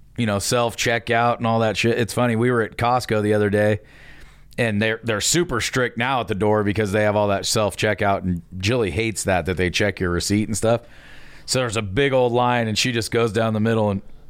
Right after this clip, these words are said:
walks out, you know, and I'm like, <laughs> "That's funny." You know, she goes, "Nothing says that they have to check your receipt."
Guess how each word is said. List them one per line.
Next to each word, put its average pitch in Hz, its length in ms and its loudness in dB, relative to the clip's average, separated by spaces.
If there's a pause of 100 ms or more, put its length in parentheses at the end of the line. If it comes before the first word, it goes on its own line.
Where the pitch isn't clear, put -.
walks 117 360 2
out, 113 240 2
you 113 80 -2
know, 107 140 2
and 107 100 0
I'm 104 180 0
like, 104 220 -4 (360)
<laughs> - 720 -10
"That's 143 220 -2
funny." 135 300 0
You 139 60 2
know, 131 200 0
she 117 140 -2
goes, 107 260 -2
"Nothing 139 340 -2
says 113 260 0
that 92 120 -6
they 110 80 2
have 107 140 2
to 92 100 -4
check 107 260 0
your 104 80 2
receipt." 113 400 0